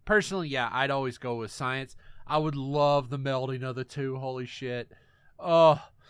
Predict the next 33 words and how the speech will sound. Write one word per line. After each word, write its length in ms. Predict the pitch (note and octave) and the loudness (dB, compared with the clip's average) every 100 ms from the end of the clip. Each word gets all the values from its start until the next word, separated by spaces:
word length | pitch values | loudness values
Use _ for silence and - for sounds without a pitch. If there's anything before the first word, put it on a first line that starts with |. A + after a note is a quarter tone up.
| - - - - | -20 -20 -20 -20
holy, 340 | - F#3 F3+ D#3 - - | -4 0 0 -2 -12 -2
like, 160 | G#3+ G#3+ - - - - | 0 0 -6 -18 -8 4
I 120 | C#4+ | 6
realized 440 | F4+ E4 D4 C#4 | 6 6 6 4
I 120 | F#3+ A#3 | 4 6
would 180 | A3+ | 6
do 100 | E3 | 6
this 160 | A#3 A3+ | -2 -2
before 680 | F#3 - - G#3 G#3 G#3+ G3 | -4 -8 0 4 6 6 2
I 180 | E3 | 0
even 340 | F#3 E3 D#3 C3+ | 0 -2 -4 -2
read 400 | C#3+ D#3+ C3 A#2 | 0 0 0 -4
Dune 380 | C#3 C#3 E3 E3 | -2 -2 -4 -4
or 180 | A#2+ | -6
saw 400 | A2+ - D3 C#3+ | -8 -2 0 0
the 120 | D3+ C#3+ | -2 -6
mov-, 280 | C3 C#3+ | -4 -6
or 100 | C#3+ | -8
saw 240 | - A3 F3+ | -2 0 0
the 80 | C#3+ | -2
movie 240 | B2+ G#2+ | -6 -8
first. 440 | - A2+ F#2+ - - | -12 -12 -12 -16 -12
But, 220 | A#2 A#2+ | -12 -8
uh, 220 | A#2+ A#2+ G#2 - - - - - _ - - _ _ _ _ _ _ _ | -4 -4 -6 -16 -16 -16 -18 -20 _ -20 -20 _ _ _ _ _ _ _
I 80 | F#3+ | -2
would 140 | C#4 A#3 | 2 0
have 120 | B2 | -2
loved 560 | C#3 D3 F3 A#3 B3 - _ _ _ _ _ - | -2 2 4 2 -2 -16 _ _ _ _ _ -4
to 140 | G3 | -2
learn 300 | D3+ F3 G3 | 0 -2 -2
how 160 | F3+ E3+ | -4 -2
to 60 | |
levitate, 680 | B2 A#2+ C3+ E3+ A3 A#3 B3+ | -2 -4 -4 -4 -4 -4 -6